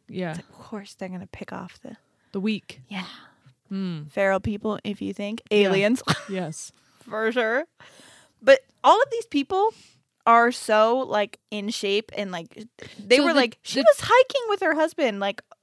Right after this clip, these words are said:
Speaker 2: all the time at
Speaker 1: The two
Speaker 2: seventy-five.
Speaker 1: that you said, neither of them were found, correct?
Speaker 2: Yes.
Speaker 1: Okay.
Speaker 2: This is gonna be different in this
Speaker 1: Okay.
Speaker 2: one, but she went hiking with her husband to f-, go mushroom hunting.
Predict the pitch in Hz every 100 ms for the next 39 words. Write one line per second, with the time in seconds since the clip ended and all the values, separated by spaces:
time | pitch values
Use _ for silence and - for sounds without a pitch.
0 | - 233 233 220 240 202 185 208 254 175
1 | 302 320 320 - 254 262 - 226 226 214
2 | - 180 202 202 202 196 185 180 170 160
3 | 139 - - _ _ _ - 175 - -
4 | - 226 - - _ _ - - - _
5 | _ _ _ _ - 214 214 214 202 190
6 | - 165 - - _ - - 160 - -
7 | - - _ _ _ _ _ _ _ _
8 | _ _ _ - 254 262 240 240 247 240
9 | 233 240 208 208 208 208 - 214 - 214
10 | 202 196 196 185 170 - - 226